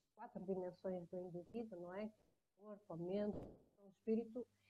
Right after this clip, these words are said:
todas estas, eh, dimensões são satisfeitas. E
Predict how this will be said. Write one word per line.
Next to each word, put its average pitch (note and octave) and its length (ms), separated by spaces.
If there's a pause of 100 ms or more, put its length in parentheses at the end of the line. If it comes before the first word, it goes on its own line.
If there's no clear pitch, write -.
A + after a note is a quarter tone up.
(220)
todas A#3+ 280
estas, A#3 800
eh, G3+ 140
dimensões A3+ 640
são A#3+ 160
satisfeitas. A#3 760 (1120)
E C4+ 60